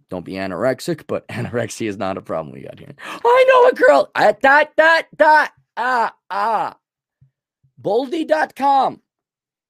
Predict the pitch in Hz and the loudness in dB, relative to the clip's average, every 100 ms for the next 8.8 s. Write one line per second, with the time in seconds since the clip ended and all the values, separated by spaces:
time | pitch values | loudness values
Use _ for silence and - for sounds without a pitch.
0 | _ _ _ _ _ 220 _ _ _ 139 | _ _ _ _ _ _ _ _ _ -10
1 | 139 214 247 190 208 160 - 151 - 143 | -4 -2 -4 -4 -2 -2 -6 -10 -6 -4
2 | 143 170 202 - 151 165 - - 180 190 | -2 -2 -4 -6 -8 -6 -6 -6 -4 -2
3 | 214 196 180 147 101 - _ _ _ 120 | -2 -4 -4 -4 -6 -12 _ _ _ -14
4 | 131 - 131 131 - - 151 147 151 135 | -14 -14 -14 -14 -16 -8 -8 -6 -6 -6
5 | 127 123 - 120 107 113 113 104 104 101 | -6 -10 -12 -12 -16 -16 -14 -12 -10 -8
6 | 92 104 107 101 104 104 101 95 82 78 | -10 -12 -14 -10 -10 -10 -14 -14 -14 -16
7 | 71 67 - _ 73 - - - 92 127 | -16 -16 -18 _ -18 -18 -20 -12 -12 -10
8 | 165 156 95 - 120 143 135 90 | -8 -6 -6 -6 -6 -4 -6 -8